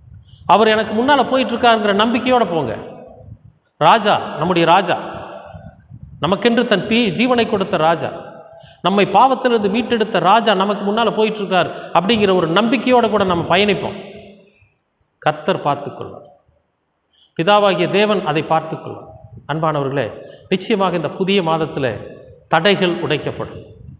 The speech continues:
அது மட்டுமல்ல, மீண்டும் தடைகள் வராதபடிக்கு கர்த்தர் நம்மை பாதுகாப்பாய் வழி நடத்தி நமக்கு முன்பாக நடந்து போய் கொண்டிருக்கிறார் என்கிற நம்பிக்கையோடு இந்த புதிய மாதத்தை துவங்குங்கள். நிச்சயமாகவே இந்த மாதம் இறுதிக்குள்ளாக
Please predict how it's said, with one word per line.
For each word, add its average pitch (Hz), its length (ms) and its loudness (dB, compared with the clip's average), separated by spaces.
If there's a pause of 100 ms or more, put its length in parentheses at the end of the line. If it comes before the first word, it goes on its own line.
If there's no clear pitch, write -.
(140)
அது 175 180 -2
மட்டுமல்ல, 185 520 0 (420)
மீண்டும் 208 480 2
தடைகள் 196 400 2
வராதபடிக்கு 180 1040 0
கர்த்தர் 175 340 -2
நம்மை 160 240 -2
பாதுகாப்பாய் 165 800 0 (200)
வழி 175 240 2
நடத்தி 165 420 0
நமக்கு 190 600 0
முன்பாக 196 340 0
நடந்து 165 300 -2
போய் 151 160 -2
கொண்டிருக்கிறார் 120 600 -6 (340)
என்கிற 147 280 -4
நம்பிக்கையோடு 156 1120 -2
இந்த 131 140 -2
புதிய 202 300 2
மாதத்தை 165 520 0
துவங்குங்கள். 139 500 -4 (320)
நிச்சயமாகவே 165 720 0 (240)
இந்த 151 200 -4
மாதம் 170 560 0
இறுதிக்குள்ளாக 147 920 0